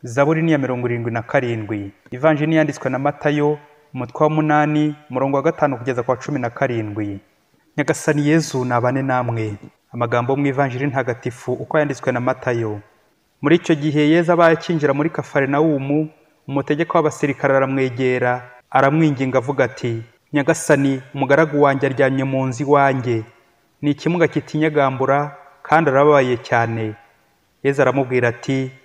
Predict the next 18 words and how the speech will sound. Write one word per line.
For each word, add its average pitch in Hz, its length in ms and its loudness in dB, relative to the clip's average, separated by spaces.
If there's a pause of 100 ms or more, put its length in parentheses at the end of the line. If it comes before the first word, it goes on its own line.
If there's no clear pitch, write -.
(160)
"Ndaje 123 300 2
mukize." 113 720 -4 (720)
Uwo 151 100 2
mutegeka 165 420 0
aravuga 143 340 2
ati, 139 360 -2 (340)
"Nyagasani, 131 640 0 (240)
sinkwiye 165 420 0
ko 190 140 -2
wakwinjira 160 400 0
mu 135 180 0
nzu 123 140 -6
yanjye, 117 520 0 (360)
ariko 185 260 -2
uvuge 160 220 -2
ijambo 151 300 2
rimwe 165 200 0
gusa, 147 560 -4